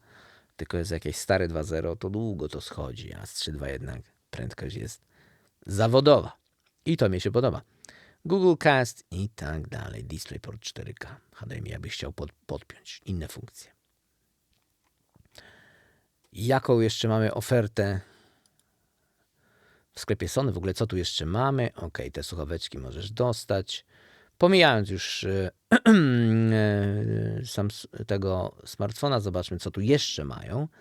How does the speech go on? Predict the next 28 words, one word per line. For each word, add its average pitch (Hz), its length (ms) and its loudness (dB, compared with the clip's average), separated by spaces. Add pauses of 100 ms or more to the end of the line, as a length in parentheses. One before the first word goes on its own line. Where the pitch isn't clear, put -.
(760)
Nie 170 220 -2
no, 120 100 0
starszej 127 400 0
wersji 110 320 -2
to 123 120 -6
nikt 120 200 -4
nie 127 100 -4
kupi - 260 -8
za 73 120 -6
sześć - 200 -10
i 71 60 -12
pół 67 140 -14
tysiąca. 98 600 -6 (720)
To 220 100 6
są 262 120 0
ciekawe 226 360 4
głośniki. 139 680 0 (320)
Zobaczcie. - 760 -10 (320)
To - 100 -8
są 92 160 -4
duże 185 240 6
głośniki, 87 340 -2
one 80 80 -2
się - 120 0
wydają 131 320 6
na 98 120 2
małe, 78 360 -2
ale 87 220 -4